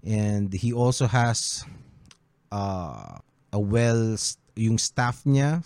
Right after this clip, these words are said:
yung legal team niya, his, uh, son-in-law, son-in-law niya yung ano eh, si Attorney Garrett,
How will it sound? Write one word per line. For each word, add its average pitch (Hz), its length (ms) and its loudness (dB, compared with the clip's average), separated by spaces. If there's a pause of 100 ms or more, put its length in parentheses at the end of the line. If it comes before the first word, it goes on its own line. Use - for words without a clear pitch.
yung 104 320 -2
legal 110 480 0
team 127 400 4
niya, 156 240 2 (640)
his, 110 320 -2
uh, 101 640 0
son-in-law, 120 800 4 (240)
son-in-law 127 560 0
niya 131 160 2
yung 131 240 2
ano 147 160 -2
eh, - 80 -2
si 101 400 -8 (840)
Attorney 107 400 0
Garrett, 113 480 0